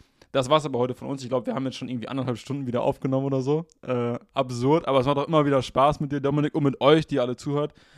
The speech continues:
Ist einfach von uns ein Herzensprojekt und, äh, wir haben ja schon gesagt, wir haben jetzt neunhundert, äh,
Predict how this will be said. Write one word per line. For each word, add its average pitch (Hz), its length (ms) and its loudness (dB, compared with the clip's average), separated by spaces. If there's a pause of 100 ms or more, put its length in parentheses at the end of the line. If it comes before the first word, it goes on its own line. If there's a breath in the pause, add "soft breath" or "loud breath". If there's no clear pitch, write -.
(100)
Ist 123 160 -6
einfach 131 320 2
von 127 180 -6
uns 139 180 -6
ein 131 40 -8
Herzensprojekt 139 640 -4
und, 120 300 -4
äh, 120 180 0
wir 131 60 2
haben 139 60 2
ja 139 60 4
schon 131 140 -2
gesagt, 127 240 0
wir 131 80 0
haben 131 60 0
jetzt 123 180 -6
neunhundert, 151 580 0 (600)
äh, 120 440 0